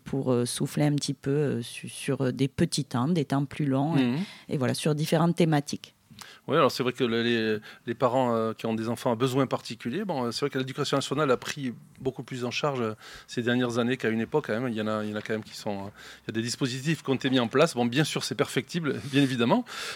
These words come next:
Speaker 2: Enfin, par contre, on aura quand même compris, je crois que le, la P M I, euh, vraiment, c'est quelque chose d'important pour, euh, bah, pour ceux qui le, qui la portent, hein, parce que c'est, euh, c'est un peu la colonne vertébrale, hein, de, de notre société.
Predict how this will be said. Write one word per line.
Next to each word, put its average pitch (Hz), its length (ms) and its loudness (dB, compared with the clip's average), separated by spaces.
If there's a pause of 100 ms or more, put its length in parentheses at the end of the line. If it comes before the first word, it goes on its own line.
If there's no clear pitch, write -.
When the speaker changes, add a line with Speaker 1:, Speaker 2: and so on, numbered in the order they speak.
Speaker 2:
Enfin, 143 160 4
par 185 100 4
contre, 170 200 6
on 143 100 4
aura 143 160 10
quand 170 120 6
même 180 100 4
compris, 170 340 0
je 143 60 -2
crois 165 160 2
que 143 100 2
le, 120 300 6 (400)
la 123 120 4
P 147 260 0
M 151 120 4
I, 240 140 6
euh, 156 40 4
vraiment, 139 240 4
c'est - 140 -8
quelque 135 120 0
chose 139 180 0
d'important 143 500 2
pour, 127 220 2
euh, 110 300 4 (300)
bah, 117 100 0
pour - 140 -10
ceux 135 140 -4
qui - 140 -4
le, 117 160 2
qui 117 160 -4
la 104 80 2
portent, - 300 0
hein, 180 80 2
parce - 160 -8
que 127 100 -2
c'est, 117 300 0
euh, 110 300 2 (520)
c'est - 260 0
un 113 120 2
peu 226 220 2
la 160 120 6
colonne 160 300 4
vertébrale, 151 580 4
hein, 123 400 4
de, 120 180 2
de 117 180 2
notre 120 380 2
société. 123 460 -2